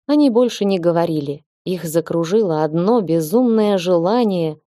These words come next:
которому поддавались оба, забыв обо всём на свете. Полина не мешала Лазару делать с нею что ему угодно. Лицо её разгорелось и словно припухло.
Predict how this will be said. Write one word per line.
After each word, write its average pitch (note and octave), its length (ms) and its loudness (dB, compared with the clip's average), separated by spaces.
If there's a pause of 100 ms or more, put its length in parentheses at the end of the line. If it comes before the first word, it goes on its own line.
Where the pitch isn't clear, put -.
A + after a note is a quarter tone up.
которому B3 520 2
поддавались G3 920 0 (120)
оба, E3 500 0 (220)
забыв D#3 500 -2
обо D3 200 0
всём E3+ 280 -4
на D3+ 120 -2
свете. D3 520 -6 (500)
Полина A3+ 440 2
не A#3 160 2
мешала A3+ 520 0
Лазару D#3+ 680 0 (160)
делать F#3+ 440 0
с - 140 -6
нею A3 380 2
что C4+ 300 -2
ему F#3+ 520 0
угодно. C#3+ 580 -4 (440)
Лицо G#3+ 320 0
её G#3+ 380 2
разгорелось F#3 840 0 (100)
и D#3 60 -4
словно E3+ 420 0
припухло. F#3 720 -6